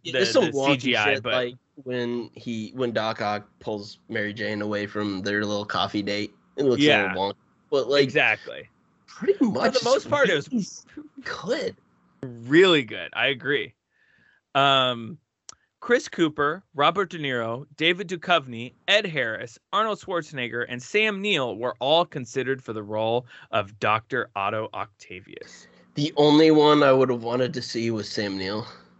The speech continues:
Speaker 2: Yeah, he would have been really good.
Speaker 1: Eh, 'cause he feels a lot like Alfred Molina. Like, he would have brought the gravitas to it.
Speaker 2: I agree.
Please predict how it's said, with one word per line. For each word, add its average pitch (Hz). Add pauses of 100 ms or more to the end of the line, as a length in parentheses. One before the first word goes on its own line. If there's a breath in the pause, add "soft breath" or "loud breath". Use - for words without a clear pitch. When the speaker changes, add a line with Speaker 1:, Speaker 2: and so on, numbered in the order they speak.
(420 loud breath)
Speaker 2:
Yeah, 107 (120)
he 202
would 151
have 123
been 120
really 113
good. -
Speaker 1:
Eh, 127
'cause 151
he 160
feels 135 (100)
a 117
lot 113
like 104
Alfred 104
Molina. 95
Like, 92
he 107
would 107
have 104 (340 loud breath)
brought 135
the 139
gravitas 113
to 110
it. 113
Speaker 2:
I 127
agree. 120